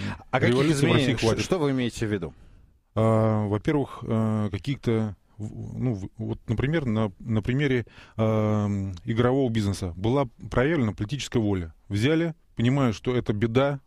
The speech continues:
Speaker 2: российская, так же, как алкоголизм, приняли меры, а, закрыли, а, в-, игровой бизнес. Дальше,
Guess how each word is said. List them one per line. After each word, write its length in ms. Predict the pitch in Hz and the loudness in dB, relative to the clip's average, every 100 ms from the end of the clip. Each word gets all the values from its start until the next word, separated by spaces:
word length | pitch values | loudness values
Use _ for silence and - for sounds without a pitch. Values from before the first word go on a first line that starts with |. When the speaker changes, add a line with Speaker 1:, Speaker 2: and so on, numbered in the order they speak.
| - | -6
Speaker 2:
российская, 600 | 110 - 135 - 120 107 - _ _ _ | -4 -2 -4 0 0 -2 -8 _ _ _
так 140 | 117 | -6
же, 60 | 101 | -4
как 180 | 110 - | -6 -6
алкоголизм, 540 | 110 107 107 113 98 98 - - - | -4 -2 0 0 -2 -10 -20 -20 -10
приняли 480 | - 135 127 117 - - - | -2 0 2 0 -2 -8 -4
меры, 440 | 123 156 156 139 - _ _ | 0 2 0 -2 -10 _ _
а, 280 | - 110 104 | -8 -2 -2
закрыли, 500 | 95 107 143 135 120 - - - _ _ | 0 -2 -2 0 -2 -6 -20 -20 _ _
а, 560 | 107 104 101 101 101 101 | -2 0 0 0 0 -2
в-, 260 | 90 92 - | -6 -10 -12
игровой 360 | 123 107 117 123 | -8 -2 0 0
бизнес. 340 | 107 95 90 - - - _ _ - | 0 -2 -4 -12 -20 -20 _ _ 0
Дальше, 460 | 117 131 - 139 | 0 0 -2 -2